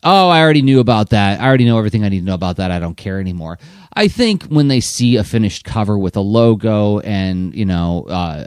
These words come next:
a publisher behind it with some sample pages, I think it'll be just as fresh and exciting. I don't think that the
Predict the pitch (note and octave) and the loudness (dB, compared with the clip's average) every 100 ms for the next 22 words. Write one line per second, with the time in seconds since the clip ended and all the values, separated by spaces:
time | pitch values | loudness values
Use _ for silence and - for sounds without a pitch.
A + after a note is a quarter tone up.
0 | - - - B2+ A#2 G#2 F2 F#2+ G#2+ D2+ | -14 -14 -8 -4 -4 -4 -6 -4 -4 -4
1 | - G2+ - C3 B2 A#2 G#2+ A2 - E3 | -6 -4 -2 -2 -2 -2 -2 -2 -2 0
2 | G3 D#3 B2+ A#2 A#2 A2 A2 G2+ G#2 - | 0 0 -2 0 -2 -2 -4 -4 -6 -6
3 | F#2+ - G2+ - G2+ G2 G#2 D3 E3+ B2 | -8 -6 -8 -6 -6 -4 -2 0 0 -2
4 | D3+ D3 - C3+ A#2+ A2+ A#2 G#2+ | -4 -4 -6 -10 -10 -6 -4 -4